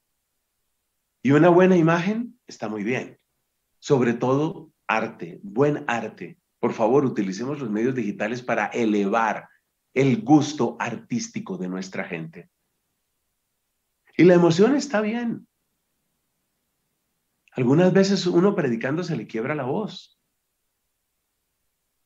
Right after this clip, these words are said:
A estos últimos papas, a todos los hemos visto llorar. Y no son gente de lágrima fácil, por su misma formación, por las cosas que les toca vivir.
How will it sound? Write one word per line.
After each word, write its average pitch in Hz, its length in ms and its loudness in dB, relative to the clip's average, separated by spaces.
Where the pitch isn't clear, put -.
A 131 100 0
estos 156 280 0
últimos 165 400 0
papas, 147 360 -4
a 113 100 -10
todos 165 240 -2
los 147 160 -4
hemos 127 220 -4
visto 147 260 -8
llorar. 131 480 -8
Y 110 80 -2
no 220 180 4
son 185 200 2
gente 160 240 2
de 139 80 2
lágrima 113 400 -2
fácil, 160 580 -4
por 113 120 -6
su 107 120 -4
misma 117 320 0
formación, 123 600 -4
por 139 140 -6
las 95 160 -8
cosas 123 300 -8
que 120 100 -6
les 98 160 -6
toca 110 240 -8
vivir. 147 500 -8